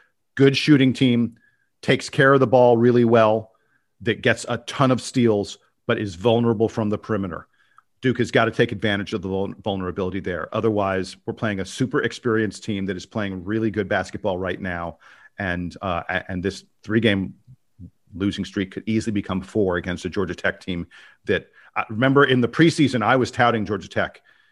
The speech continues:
as one of the teams that I thought was going to rise. Georgia Tech and Clemson were two of the teams that I thought were gonna rise up from the middle of the A C C pack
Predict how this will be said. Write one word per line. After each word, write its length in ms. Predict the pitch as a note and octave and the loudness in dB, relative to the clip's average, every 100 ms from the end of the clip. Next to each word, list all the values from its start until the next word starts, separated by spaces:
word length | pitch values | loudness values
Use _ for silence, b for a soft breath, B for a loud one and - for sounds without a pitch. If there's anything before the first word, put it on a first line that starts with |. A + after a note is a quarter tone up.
| b - | b -8
as 180 | G2 | -6
one 100 | A2+ | -2
of 60 | G#2 | -2
the 60 | G2 | -2
teams 240 | A2 G2 | -2 -2
that 100 | G2+ | -2
I 40 | |
thought 220 | F#2+ G#2+ G2+ | 0 -2 -2
was 120 | F#2 | -8
going 160 | G2+ | -6
to 80 | F#2+ | -4
rise. 180 | F#2 F2+ | -4 -2
Georgia 220 | B2 C3 | -2 2
Tech 180 | C#3+ B2+ | 4 2
and 100 | A#2 | 0
Clemson 280 | B2 A2+ G2+ | -2 -2 -4
were 100 | E2 | -6
two 120 | A2 | -4
of 40 | |
the 60 | F#2+ | -4
teams 180 | G#2+ F#2 | -6 -4
that 120 | F#2+ | -2
I 40 | |
thought 240 | F#2+ G#2 F#2 | 0 -2 -2
were 80 | F#2 | -6
gonna 160 | F#2 | -8
rise 340 | F2 F2+ F#2+ G2+ | -6 -2 -2 -2
up 160 | E2+ | -6
from 120 | G#2+ | -6
the 80 | F#2 | -6
middle 240 | F#2+ F#2+ F#2+ | -6 -4 -6
of 100 | F2 | -4
the 140 | F2+ | -6
A 60 | F#2 | -6
C 120 | G2 | -12
C 140 | - | -14
pack 380 | - F#2+ E2+ | -4 -2 -2